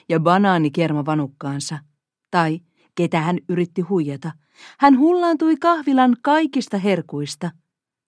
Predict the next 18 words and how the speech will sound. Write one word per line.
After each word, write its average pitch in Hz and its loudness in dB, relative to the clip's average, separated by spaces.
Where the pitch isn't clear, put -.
"En 202 2
voinut 196 2
muuta", 156 0
Twilight 151 2
Sparkle 156 -4
murjaisi 160 -4
ja 262 0
kääntyi 320 2
esittelemään 220 0
ostostaan 190 -4
kunniavieraalle. 143 -4
Mikään 233 4
Canterlotin 226 2
piknikjuhla 165 -2
ei 233 4
ole 247 6
nimensä 233 4
veroinen, 160 -2